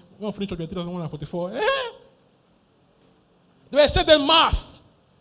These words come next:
They took all cities. All families at once, Cornelius' house, entire family plus, plus, plus cousins and nephews, plus the mates, family, friend,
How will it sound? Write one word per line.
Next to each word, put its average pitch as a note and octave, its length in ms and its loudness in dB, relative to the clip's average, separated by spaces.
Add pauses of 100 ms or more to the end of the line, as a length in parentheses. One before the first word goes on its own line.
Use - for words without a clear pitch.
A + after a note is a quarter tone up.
(160)
They A3+ 80 0
took - 240 0
all D4+ 220 6
cities. - 760 -2 (800)
All C4+ 200 4
families G#3+ 360 -2
at E3+ 180 -2
once, F3+ 340 -6
Cornelius' G3+ 320 -4
house, C#3+ 240 -6 (260)
entire E3+ 220 -4
family D#3+ 300 2
plus, C3+ 220 -2
plus, D3 300 -8
plus D#3+ 460 -2
cousins G3 440 2
and D#3 200 0
nephews, F#3 380 0
plus D#3+ 280 -2 (180)
the D3+ 100 0
mates, F#3+ 420 0 (140)
family, F3+ 320 -2
friend, F3 300 -2